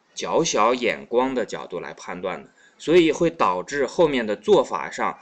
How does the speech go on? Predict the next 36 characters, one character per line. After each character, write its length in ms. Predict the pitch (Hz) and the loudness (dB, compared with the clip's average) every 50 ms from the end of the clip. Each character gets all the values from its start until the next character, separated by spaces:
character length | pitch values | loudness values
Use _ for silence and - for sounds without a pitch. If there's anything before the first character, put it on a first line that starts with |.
| - - _ _ | -16 -20 _ _
说 260 | - - - 160 170 165 | -10 -4 0 2 2 2
法 260 | - 113 87 90 92 | 0 -2 -8 -8 -8
上、 320 | - 123 110 92 - - - | -6 -4 -4 -4 -6 -8 -12
行 380 | - - - - 107 123 156 160 | -12 -10 -8 -6 -4 -4 -4 -2
为 260 | 147 110 101 107 127 | 0 0 0 0 -2
上， 260 | - 160 113 - - _ _ _ _ _ _ _ _ _ _ _ _ _ _ _ _ _ _ | -2 -4 -6 -6 -8 _ _ _ _ _ _ _ _ _ _ _ _ _ _ _ _ _ _
这 160 | - 123 113 | -2 0 0
个 240 | 101 107 104 98 92 | 2 2 0 0 0
甚 220 | - - 190 170 | 0 0 0 0
至 100 | 147 143 | 0 -2
是 360 | 127 - 143 123 110 - - _ _ _ _ _ _ _ _ _ _ _ | -2 0 2 2 2 2 -2 _ _ _ _ _ _ _ _ _ _ _
衍 240 | - 117 104 101 104 | -2 0 0 0 0
生 240 | - - 160 151 151 | -2 -2 -2 -2 0
的 80 | 143 127 | -2 -2
思 180 | - - 170 | -2 -4 -6
想 220 | 156 139 92 80 - | -6 -6 -6 -8 -8
上 180 | 120 107 104 | -8 -6 -6
的 180 | 92 82 78 - _ _ _ _ _ _ | -6 -8 -10 -12 _ _ _ _ _ _
这 100 | - 110 | -12 -10
几 160 | 90 87 82 | -10 -10 -10
方 200 | - 101 98 101 | -8 -6 -6 -4
面 240 | 104 101 98 87 - | -4 -6 -6 -8 -10
产 240 | - - 78 65 - | -14 -14 -14 -14 -14
生 180 | - 90 87 | -12 -10 -10
的 80 | 82 71 | -10 -10
错 240 | - - - 90 73 | -10 -8 -8 -6 -6
误。 100 | - - - _ _ _ _ _ _ _ _ _ | -8 -10 -16 _ _ _ _ _ _ _ _ _
那 140 | - 160 185 | -2 2 4
样 220 | 208 196 185 165 143 | 6 6 6 4 2
的 60 | 131 | 0
话 180 | 127 139 127 | 0 0 0
呢， 120 | 117 104 101 | 0 0 -4
你 140 | 98 95 98 | -6 -4 -2
就 100 | 127 127 | -2 -2
知 160 | - 131 123 | -2 0 0
道 240 | 113 98 - - | 0 0 0 -4